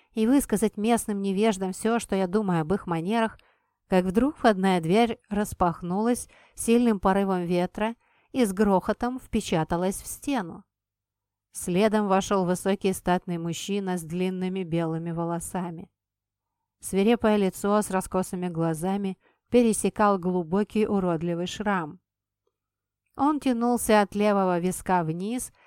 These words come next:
до самой скулы. Уголки рта были презрительно искривлены. Мужчина вселял страх одним своим видом.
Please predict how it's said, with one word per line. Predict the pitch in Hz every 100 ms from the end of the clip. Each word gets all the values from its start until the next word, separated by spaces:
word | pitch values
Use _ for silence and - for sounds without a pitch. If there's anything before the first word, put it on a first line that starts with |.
| _ 190
до | 175 180
самой | - 190 190 185
скулы. | - 214 196 220 165 - _ _ _ _ _ _ _ -
Уголки | 202 180 180 -
рта | 175 - 202 220
были | 196 208
презрительно | 214 202 170 156 160 165 170 170 170
искривлены. | - 170 165 170 160 147 135 165 _ _ _ _ _ _ _ _ -
Мужчина | 196 196 311 311
вселял | 277 277 269 262
страх | 240 - 240 247 -
одним | 220 196 202 208
своим | - 202 196 190
видом. | 190 196 147 143